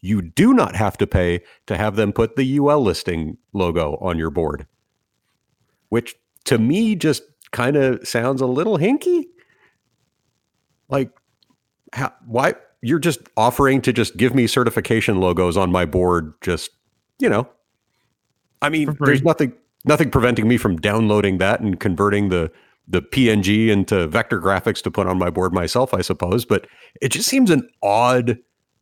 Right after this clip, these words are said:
Speaker 1: like, what, you just, like, happen to have this vector graphic sitting around, so we just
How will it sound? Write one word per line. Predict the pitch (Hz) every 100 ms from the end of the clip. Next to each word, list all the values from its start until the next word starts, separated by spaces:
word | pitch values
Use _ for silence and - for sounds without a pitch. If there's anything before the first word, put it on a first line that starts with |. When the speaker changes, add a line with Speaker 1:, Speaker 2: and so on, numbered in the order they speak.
| _ _ _ _ _ _ _ _ _ _ _ -
Speaker 1:
like, | 110 104 -
what, | 107 117
you | 107
just, | 107 120 - _ _ -
like, | 101 -
happen | 113 104 120
to | 107
have | 101 104 104
this | 101
vector | 95 90 113
graphic | 95 107 - 101
sitting | 113 104
around, | 101 95 107
so | 113
we | 98
just | 95 -